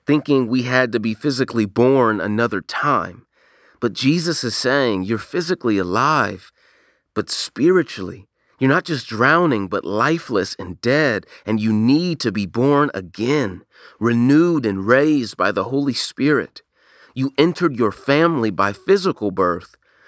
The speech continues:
but you enter God's family by spiritual birth that brings about real faith in Jesus.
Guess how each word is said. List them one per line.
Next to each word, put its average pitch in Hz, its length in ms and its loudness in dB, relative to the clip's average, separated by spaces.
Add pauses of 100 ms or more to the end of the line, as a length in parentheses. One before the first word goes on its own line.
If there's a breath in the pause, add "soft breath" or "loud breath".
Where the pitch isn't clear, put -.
(120 soft breath)
but 123 140 0
you 127 180 2
enter 131 280 0
God's 151 520 2
family 95 440 -2
by 98 180 -8
spiritual 147 880 0
birth 80 400 -4 (260 loud breath)
that 101 200 -4
brings 147 400 0
about 104 480 -2
real 139 400 0
faith 143 520 -2
in 92 140 -12
Jesus. 123 840 -6